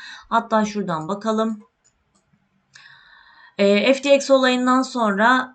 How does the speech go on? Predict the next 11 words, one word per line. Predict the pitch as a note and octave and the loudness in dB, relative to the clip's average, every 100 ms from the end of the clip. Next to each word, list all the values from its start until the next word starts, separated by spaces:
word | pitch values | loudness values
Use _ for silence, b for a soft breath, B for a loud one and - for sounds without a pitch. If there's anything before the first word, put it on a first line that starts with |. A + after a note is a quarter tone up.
| - | -8
en | A#3 A#3+ | -6 -4
son | A3 G#3 | -2 -2
görmüş | G3+ G#3 G#3 G#3+ | 0 0 -2 -2
olduğu | F3 E3+ F3 | -2 -4 -2
band | A3 A3+ A3 | 0 0 -2
sıfır | - G#3 G#3+ | -10 -10 -6
nokta | F#3 F3+ A#3+ | -4 -4 -4
elli | A3 G3 F#3+ | -2 -2 -2
bir | F#3+ F3 | -4 -2
bandı | E3 D#3 D3+ | -4 -4 -8
olacaktır. | D#3 E3+ F3 G#3+ G#3+ A3+ A3 G#3+ | -6 -6 -2 -2 -2 -6 -6 -8